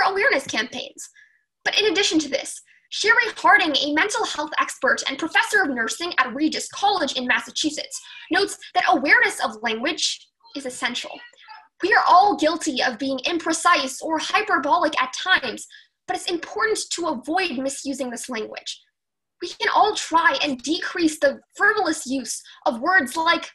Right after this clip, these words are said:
hyper, sicko, or O C D. Also,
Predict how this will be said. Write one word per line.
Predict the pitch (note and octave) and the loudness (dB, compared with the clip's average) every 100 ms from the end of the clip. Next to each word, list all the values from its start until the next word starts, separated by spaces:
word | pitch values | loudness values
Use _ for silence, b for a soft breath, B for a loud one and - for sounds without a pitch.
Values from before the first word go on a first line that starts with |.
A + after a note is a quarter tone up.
| - | -2
hyper, | G4+ F4+ C#4+ A#3 F#3 | -2 0 0 0 -2
sicko, | - - A4 D#4+ C4 | -8 -6 -4 0 -2
or | - C#4+ - | 0 0 0
O | |
C | F4+ - B3+ | -6 -8 -8
D. | B3 - _ _ _ _ _ _ - | -8 -12 _ _ _ _ _ _ -2
Also, | F#4+ - - | 0 0 -4